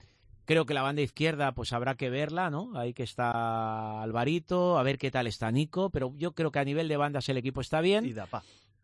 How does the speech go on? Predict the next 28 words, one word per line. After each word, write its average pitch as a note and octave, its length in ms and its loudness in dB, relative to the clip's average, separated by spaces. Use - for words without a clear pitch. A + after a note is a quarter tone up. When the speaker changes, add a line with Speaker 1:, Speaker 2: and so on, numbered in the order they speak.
Speaker 1:
Eh, C#3 340 2
la B2+ 120 4
portería A#2+ 380 2
me B2 80 0
encanta, E3+ 460 2
con C3 120 0
Carlos A#2 340 -2
Abad, A#2+ 300 2
que - 80 -6
me A#2 100 -2
parece A#2 200 -4
un A2 80 -2
porterazo, A#2 580 0
y D3 80 2
una A#2 140 2
bendición A2+ 460 0
que A#2+ 120 -4
no A#2 80 -2
haya A2+ 220 -2
querido A2 320 -2
irse G#2+ 200 -2
a G#2+ 40 -2
segunda G#2+ 360 -2
división, B2+ 360 -2
que G#2 160 -10
habrá A2 200 -2
tenido G#2+ 280 -2
ofertas, A#2 540 -4